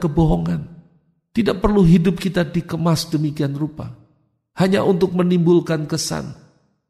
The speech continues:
yang memberikan tipuan yang bisa membuat orang memberikan penilaian yang keliru. Hiduplah dalam kemurnian. Itu akan menjaga hati kita tetap lembut dan murni, saudara. Yang keempat,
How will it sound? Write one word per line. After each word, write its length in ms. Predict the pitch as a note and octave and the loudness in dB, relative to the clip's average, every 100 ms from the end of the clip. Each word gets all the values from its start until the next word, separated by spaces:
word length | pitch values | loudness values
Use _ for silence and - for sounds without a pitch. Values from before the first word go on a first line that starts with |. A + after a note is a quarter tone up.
| - | -6
yang 240 | G#3 F#3 | -2 2
memberikan 560 | F#3+ E3+ F3+ F#3 F3 E3 | 2 2 2 2 -2 -2
tipuan 480 | F#3 - F3 D#3+ D#3 | -6 -4 -2 -2 -2
yang 160 | D#3 D3+ | -4 -4
bisa 240 | D3 D#3 | -6 -4
membuat 400 | C#3+ C#3+ C#3 C3+ | -4 -4 -4 -6
orang 240 | C3+ C#3 C3+ | -6 -6 -6
memberikan 480 | C3 B2 B2 A#2+ | -6 -6 -6 -8
penilaian 480 | B2 B2 B2 A#2 G#2 | -8 -10 -8 -8 -8
yang 160 | G#2+ G2+ - | -10 -14 -14
keliru. 320 | A2 A2 A2 - _ _ _ _ _ _ _ _ _ _ _ - | -16 -16 -18 -20 _ _ _ _ _ _ _ _ _ _ _ -10
Hiduplah 560 | A#2 B2+ - G#2+ F#2 | -8 -8 -8 -10 -10
dalam 320 | - F#2+ F#2 | -10 -10 -12
kemurnian. 560 | - F#2 G2 F#2 G2 F2+ _ _ _ _ _ _ _ _ _ _ _ _ - | -14 -14 -14 -14 -16 -20 _ _ _ _ _ _ _ _ _ _ _ _ -10
Itu 240 | C3 - | -8 -4
akan 240 | A2+ A#2 G2+ | -4 -4 -6
menjaga 640 | G2+ F#2+ G2 F#2+ E2+ E2+ | -6 -6 -6 -6 -8 -6
hati 240 | F#2+ C3 | -8 -10
kita 400 | - - - F#2+ E2+ _ _ _ _ _ _ - | -14 -14 -16 -18 -20 _ _ _ _ _ _ -14
tetap 320 | A2+ G#2+ - | -10 -10 -8
lembut 480 | F#2+ F#2+ F#2+ F#2+ - | -6 -6 -8 -10 -10
dan 240 | F2 F2 | -12 -10
murni, 320 | E2 - D#2+ - | -12 -12 -16 -18
saudara. 400 | - - - _ _ _ _ _ _ _ _ _ _ _ _ _ _ F3+ | -20 -20 -20 _ _ _ _ _ _ _ _ _ _ _ _ _ _ -4
Yang 240 | F3+ E3+ | -4 -4
keempat, 360 | F3+ D#3+ E3+ | -4 -2 -4